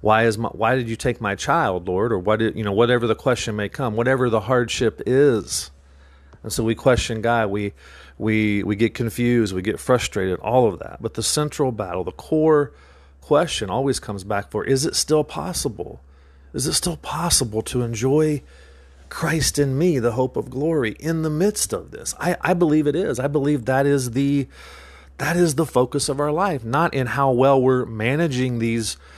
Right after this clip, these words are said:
these struggles, not in, not in how well we're even, um, you know, dealing with the hardships, but it's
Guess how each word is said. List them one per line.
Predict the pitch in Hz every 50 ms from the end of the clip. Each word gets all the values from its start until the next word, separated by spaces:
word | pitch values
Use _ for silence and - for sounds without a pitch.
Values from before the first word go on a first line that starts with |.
| - - - -
these | - 120 120 110
struggles, | - - - 113 101 107 113 135 160 151 143
not | 135 135 139
in, | 131 123 120 - -
not | 131 147 170
in | 185 165 131
how | 127 131 123 120
well | 110 120 123 127 123 120
we're | 117 120 120 117
even, | - 131 143 143 139 135 127 120 117 110 - - - - -
um, | 135 131 127 131 131 127 117 117 107 104 - - - - - - - - - -
you | - 123 123
know, | 123 123 120 117
dealing | 110 104 120 127 147 170 175 170 151 131
with | 131 127 -
the | - 110 101
hardships, | 98 104 107 107 107 - - - 123 151 165 - - - - - -
but | - 135
it's | 143 135 - -